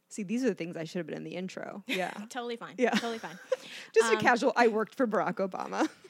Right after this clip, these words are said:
Speaker 2: And so I did that. I went to University of Illinois in
Speaker 1: Mm-hmm.
Speaker 2: Urbana-Champaign.
Speaker 1: Yep, yep,
Speaker 2: I got
Speaker 1: yep.
Speaker 2: a bachelor's in political science, and then I got a master's in political science. I thought that I was going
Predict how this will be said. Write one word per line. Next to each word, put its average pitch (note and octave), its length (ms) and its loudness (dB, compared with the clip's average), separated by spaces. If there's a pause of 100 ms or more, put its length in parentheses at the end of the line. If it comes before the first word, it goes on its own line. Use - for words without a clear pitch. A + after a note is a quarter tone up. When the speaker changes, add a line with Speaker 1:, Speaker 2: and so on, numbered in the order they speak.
(400)
Speaker 2:
And A#3+ 140 -2
so A#3 260 2
I A3 120 -2
did C4 220 -6
that. G#3+ 220 2
I G3+ 40 -6
went G#3+ 240 -8
to - 160 -10
University G#3 600 -8
of G#3+ 60 -8
Illinois G3 600 -8
in F#3 140 -4
Speaker 1:
Mm-hmm. F3+ 80 -2
Speaker 2:
Urbana-Champaign. A3 920 -8 (120)
Speaker 1:
Yep, E3+ 320 -2
yep, E3+ 180 -4
Speaker 2:
I - 20 -6
got F3+ 140 -4
Speaker 1:
yep. F#3 40 -10
Speaker 2:
a F3+ 40 -14
bachelor's A3 540 -10
in A3 360 -6
political G#3 380 -10
science, F3 580 -16 (300)
and G3+ 100 -8
then G3 80 -6
I G3 60 -8
got F#3+ 140 -6
a F3+ 60 -10
master's F#3+ 460 -10
in F3+ 120 -12
political F3 320 -18
science. F3 500 -16 (100)
I F#3 100 -16
thought F3+ 280 -12
that G#3+ 80 -10
I F#3 80 -6
was F3+ 160 -12
going F3+ 260 -12